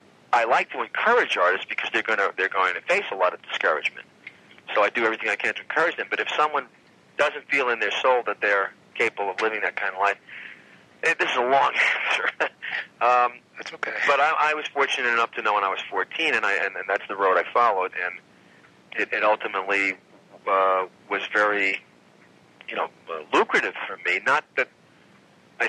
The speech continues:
Speaker 1: set out to do that. What I wa-, what I wanted to do was to make, be able to make a living at it. That's the initial aspect of, of, of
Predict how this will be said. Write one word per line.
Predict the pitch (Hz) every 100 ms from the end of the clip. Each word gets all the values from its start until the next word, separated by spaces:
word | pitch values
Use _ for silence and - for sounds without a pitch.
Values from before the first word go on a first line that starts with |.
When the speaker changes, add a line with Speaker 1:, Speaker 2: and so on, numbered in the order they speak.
| -
Speaker 1:
set | 127
out | 117
to | -
do | - 139
that. | 117
What | 131
I |
wa-, | 131 131 123
what | 120
I |
wanted | 110 120 110
to | 110
do | 113
was | 104
to | -
make, | 120 117 -
be |
able | 127 117
to |
make | 117 110
a | 104
living | 113 110 90
at | 78 -
it. | -
That's | 113 120 -
the | 110
initial | 101 110 - - _ _ _ _ _ - - - - 92
aspect | 87 - - 73 - - - -
of, | 82
of, | 85 85
of | 82